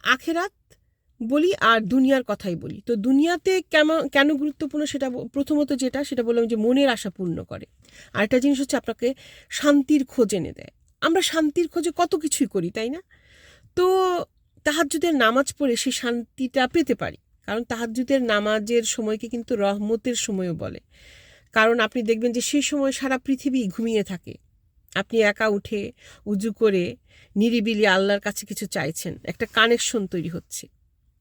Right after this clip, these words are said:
এবং আল্লাহ নাকি সেই সময় সাত আসমান থেকে নেমে দুনিয়ার আসমানে অবতরণ করেন তার বান্দাদের জন্য, খোলা হাতে বসে থাকেন। সেটা, আম, গুনাহগারী বান্দা হোক আর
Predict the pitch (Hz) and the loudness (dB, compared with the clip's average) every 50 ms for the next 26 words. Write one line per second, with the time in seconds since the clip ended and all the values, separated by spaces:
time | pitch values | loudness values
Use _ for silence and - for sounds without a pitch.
0 | _ _ _ _ _ _ _ - - - - - - 190 220 220 - - 214 220 | _ _ _ _ _ _ _ -20 -20 -20 -12 -6 -2 0 0 0 2 2 4 4
1 | 240 269 285 302 294 269 - 220 233 269 - - 247 240 247 - - 262 233 190 | 4 4 4 4 2 0 0 -4 -8 -8 -6 -6 -6 -6 -4 -4 -4 -4 -4 -4
2 | 180 - - - - 208 202 - 208 202 - - 262 262 262 - 240 - 196 180 | -6 -8 -8 -8 -8 -6 -6 -4 -6 -6 -4 -2 -2 -2 -2 -2 -4 -4 -2 0
3 | 175 175 180 185 170 202 214 233 240 240 220 202 196 - - - 196 190 190 175 | 0 0 0 0 0 0 0 2 2 4 4 2 0 -2 -4 -4 -4 -2 -2 -2
4 | 170 170 185 - 202 190 190 196 196 - 175 170 175 247 285 - - - - - | -2 -4 -4 -4 -4 -4 -4 -4 -4 -4 -4 -4 -4 -6 -8 -12 -16 -20 -20 -20
5 | - _ - 208 190 185 165 196 196 214 220 220 226 220 220 220 214 202 226 226 | -12 _ 0 0 0 2 2 2 2 2 2 0 -2 0 0 0 2 2 2 2
6 | 214 185 170 180 165 156 151 - - _ _ _ _ _ _ _ - - 254 269 | 0 0 -2 -2 -2 -2 -4 -6 -12 _ _ _ _ _ _ _ 0 2 4 4
7 | 254 262 254 - 240 196 185 190 - - - - 165 - - 165 175 - - 214 | 4 2 0 0 0 0 0 -2 -6 -6 -8 -10 -10 -10 -8 -10 -8 -8 -6 -4
8 | 220 220 208 202 208 - 269 - - - - - - 175 180 180 180 180 180 180 | -2 0 0 -2 -2 -6 -12 -18 -18 -20 -16 -8 -4 -2 -2 0 0 0 0 0
9 | 180 185 190 185 175 - - - 208 185 240 262 285 277 262 277 277 262 269 233 | 0 0 -2 -2 -4 -4 -4 -2 2 4 6 8 8 6 6 4 2 2 0 0
10 | 254 254 254 262 277 277 269 349 392 - _ _ _ _ - - 185 180 185 185 | 0 0 2 2 0 0 -2 -2 -6 -8 _ _ _ _ -6 -4 -2 -2 -2 -2
11 | 175 151 | -4 -6